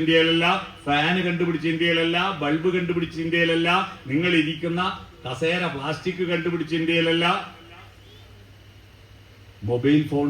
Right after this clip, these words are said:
കണ്ടുപിടിച്ച ഇന്ത്യയിലല്ല, സിമന്റ് കണ്ടുപിടിച്ച ഇന്ത്യയിലല്ല. എന്തേ ഇത്രയും വിവരം ഉണ്ടായിട്ട് ഇതൊക്കെ വിദേശികൾ കണ്ടുപിടിച്ച് ഇങ്ങോട്ട് കൊണ്ടുവന്ന? അതെന്തുകൊണ്ടാ?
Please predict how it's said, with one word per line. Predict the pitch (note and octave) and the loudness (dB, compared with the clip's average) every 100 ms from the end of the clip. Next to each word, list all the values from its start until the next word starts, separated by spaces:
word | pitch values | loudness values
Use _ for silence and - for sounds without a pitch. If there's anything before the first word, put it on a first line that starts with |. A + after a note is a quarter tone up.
| C#3+ | 0
കണ്ടുപിടിച്ച | C3+ C3+ C3 A#2 | -2 -4 -6 -8
ഇന്ത്യയിലല്ല, | A2+ A2 G#2 G2 F#2 F#2+ | -8 -6 -6 -6 -6 -8
സിമന്റ് | - A#2+ C#3 D3 D#3 | -6 -2 0 2 4
കണ്ടുപിടിച്ച | C#3+ C#3+ C#3 C3+ - A2 | 6 6 8 8 8 8
ഇന്ത്യയിലല്ല. | F#2+ F2 D#2+ D2+ - - - - - - - - F#2+ - - - - - - - - - | 10 8 6 0 -6 -12 -18 -18 -20 -20 -20 -16 -14 -14 -16 -18 -20 -20 -20 -20 -18 -8
എന്തേ | G#2 A2+ B2 B2 B2+ - - - - | 0 4 6 4 -2 -10 -14 -14 -12
ഇത്രയും | - G#3+ G#3 E3 | 2 6 6 6
വിവരം | C#3 D3+ D#3 | 6 6 4
ഉണ്ടായിട്ട് | C#3 C#3 C3+ B2+ | 6 4 2 -2
ഇതൊക്കെ | C#3 C#3+ - D3+ | -4 -6 -2 -2
വിദേശികൾ | A#2+ A#2+ C#3 - D3+ D3 | 0 2 2 4 2 2
കണ്ടുപിടിച്ച് | B2+ A2 A#2 G#2+ G2 | 0 -2 -4 -4 -4
ഇങ്ങോട്ട് | G#2+ G2 F#2+ | -2 -2 -2
കൊണ്ടുവന്ന? | F2+ E2+ D#2 D2+ C#2 - - - - - - - - | -4 -6 -8 -12 -14 -18 -20 -20 -20 -20 -20 -16 -4
അതെന്തുകൊണ്ടാ? | C#3 C3 B2 G#2+ | 0 2 2 0